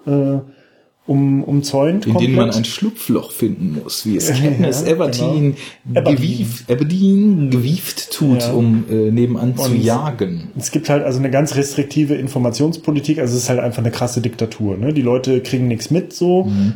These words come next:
Speaker 1: von den Machtverhältnissen,
Speaker 2: Werden künstlich
Speaker 1: von den
Speaker 2: klein
Speaker 1: Strukturen.
Speaker 2: gehalten,
Speaker 1: Genau, werden
Speaker 2: unterdrückt.
Speaker 1: künstlich klein gehalten. Es gibt halt überall so Friedenswächter, die halt so eine Art Gestapo-Polizei sind.
Speaker 2: <laughs> Das ist auch der geilste Name
Speaker 1: Äh,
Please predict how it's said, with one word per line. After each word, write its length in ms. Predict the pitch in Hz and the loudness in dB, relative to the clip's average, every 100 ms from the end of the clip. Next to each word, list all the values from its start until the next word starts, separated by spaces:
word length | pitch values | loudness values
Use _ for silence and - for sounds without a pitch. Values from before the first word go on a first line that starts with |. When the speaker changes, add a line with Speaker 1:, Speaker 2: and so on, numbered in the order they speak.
| - | -2
Speaker 1:
von 160 | 135 | -2
den 140 | 131 135 | 0 0
Machtverhältnissen, 640 | 156 - - 156 127 107 | -2 -4 -4 0 2 2
Speaker 2:
Werden 80 | - | 2
künstlich 380 | 135 156 160 - | 2 0 0 0
Speaker 1:
von 100 | 143 | 0
den 100 | 120 | 2
Speaker 2:
klein 100 | 135 | 2
Speaker 1:
Strukturen. 580 | 131 120 127 156 165 165 127 | 0 2 2 4 4 2 0
Speaker 2:
gehalten, 120 | 127 - - | -4 -10 -12
Speaker 1:
Genau, 360 | - 127 139 139 | -2 2 2 2
werden 80 | 135 | 2
Speaker 2:
unterdrückt. 240 | 107 104 107 | 2 0 0
Speaker 1:
künstlich 200 | 123 - | 0 0
klein 260 | 139 151 | 2 2
gehalten. 380 | 156 135 143 151 147 | 2 2 2 2 -2
Es 100 | - | -4
gibt 180 | - | -4
halt 140 | - 131 | -2 -2
überall 380 | 147 143 127 127 | 0 0 0 -2
so 100 | 127 | -4
Friedenswächter, 840 | - 147 175 170 - 151 147 160 | -2 -2 0 0 0 -2 0 -2
die 180 | 139 131 | 0 2
halt 160 | 120 127 | 0 0
so 100 | 131 | -2
eine 260 | 127 131 | 0 -2
Art 240 | 113 127 - | -2 -4 -4
Gestapo-Polizei 1040 | 120 - 139 143 160 - 156 151 - 151 | -8 -2 -2 0 -4 -2 -2 0 2 2
sind. 200 | 156 151 | 2 0
Speaker 2:
<laughs> 60 | 156 | 0
Das 40 | 156 | -2
ist 60 | 156 | -4
auch 120 | 127 | -2
der 140 | 123 | 0
geilste 420 | 113 117 131 - | 2 0 0 -2
Name 280 | 120 135 | 0 2
Speaker 1:
Äh, 40 | 131 | 4